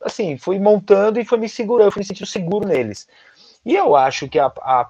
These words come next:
a parte teórica, cara, ela, é claro que, assim, ah,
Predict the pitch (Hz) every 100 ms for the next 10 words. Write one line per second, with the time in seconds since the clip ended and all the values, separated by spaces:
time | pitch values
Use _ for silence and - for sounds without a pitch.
0 | - - 170 165 - 143 107 139 170 131
1 | 117 - 107 107 101 147 165 - 139 -
2 | 156 170 190 175 160 131 95 113 _ _
3 | _ - 104 101 98 90